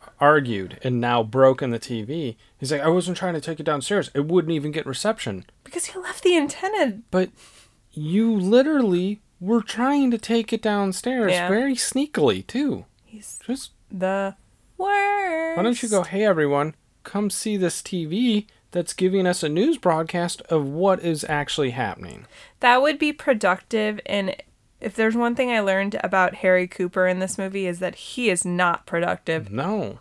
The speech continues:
Speaker 2: at all.
Speaker 1: Ugh.
Speaker 2: He is the opposite.
Speaker 1: <laughs> He's the complete opposite.
Speaker 2: Did you have anything else?
Speaker 1: No, it was just the T V and the radio for me.
Speaker 2: Okay. And there was no special features. There was, like, a making of featurette,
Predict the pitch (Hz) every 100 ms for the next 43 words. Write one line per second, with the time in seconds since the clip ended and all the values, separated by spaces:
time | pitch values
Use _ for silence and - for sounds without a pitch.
0 | - 180 175 - - - 175 - - -
1 | - _ - 117 - - 208 185 170 185
2 | - 170 156 - - - - - 151 220
3 | 160 202 - 135 180 190 - 196 185 -
4 | 113 95 - 95 - - - - _ _
5 | _ 233 226 262 262 214 196 202 196 185
6 | 208 - - _ _ _ _ - 127 151
7 | 131 127 139 - 123 139 127 139 139 117
8 | 131 123 - - 101 117 - 208 196 190
9 | 220 _ - - - 277 320 359 359 349
10 | 359 349 254 247 262 254 214 208 240 247
11 | 226 202 214 202 190 175 175 - 190 185
12 | - 190 190 190 180 180 180